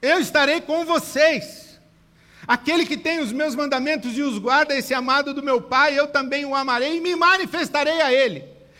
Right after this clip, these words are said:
E eu e o meu Pai viremos e faremos nele morada. Eu estou com vocês. O que Jesus fala em João capítulo quinze, "Eu sou a videira verdadeira, meu Pai é agricultor, vocês são os ramos", agora ele mudou de metáfora. "E se vocês estiverem em mim,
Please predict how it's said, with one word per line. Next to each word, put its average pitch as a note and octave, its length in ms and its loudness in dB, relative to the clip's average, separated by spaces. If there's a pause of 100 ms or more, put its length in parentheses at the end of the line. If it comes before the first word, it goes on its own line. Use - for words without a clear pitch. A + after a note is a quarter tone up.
(140)
E C#4+ 100 -2
eu F4 260 4
e G4 80 4
o F4+ 60 0
meu D#4+ 180 4
Pai E4 260 2
viremos D#4 540 0
e C4+ 60 -6
faremos C#4+ 420 -2
nele D#4 260 -2
morada. A3+ 960 2 (1040)
Eu E4+ 140 2
estou F4 340 0
com F4+ 440 0
vocês. D4+ 500 -2
O B3 60 -2
que C#4+ 120 -6
Jesus C#4+ 380 -4
fala D4 240 -2
em C4 80 -2
João C4+ 160 -4
capítulo B3 500 -4
quinze, B3 280 -6
"Eu B3+ 80 -2
sou B3 160 -6
a B3+ 60 -4
videira A3+ 400 -4
verdadeira, G#3+ 680 -6
meu G#3+ 160 -8
Pai A3 200 -4
é A3 60 -4
agricultor, G3+ 600 -8
vocês G3 380 -10
são A3 180 -10
os E3+ 140 -10
ramos", F#3 460 -8
agora F3 280 -8
ele G3 80 -8
mudou F3 240 -12
de F#3 80 -12
metáfora. G3 640 -10 (300)
"E A3 80 -6
se D#4+ 160 -4
vocês D4+ 400 0
estiverem C#4 680 0
em C4 200 2
mim, D4 960 0